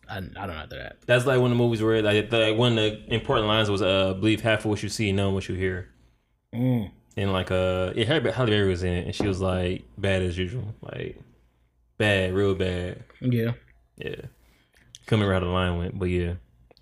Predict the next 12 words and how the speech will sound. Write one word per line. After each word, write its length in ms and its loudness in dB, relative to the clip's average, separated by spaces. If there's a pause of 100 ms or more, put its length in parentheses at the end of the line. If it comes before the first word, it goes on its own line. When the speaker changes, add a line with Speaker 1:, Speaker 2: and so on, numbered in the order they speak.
(140)
Speaker 1:
She's 180 -4
bad 300 0
ting. 360 -2 (880)
Speaker 2:
That's 160 -4
exactly 240 2
what 60 4
I 40 4
was 80 -2
gonna 220 0
say. 320 -2
Bad 260 -4
tings. 500 -4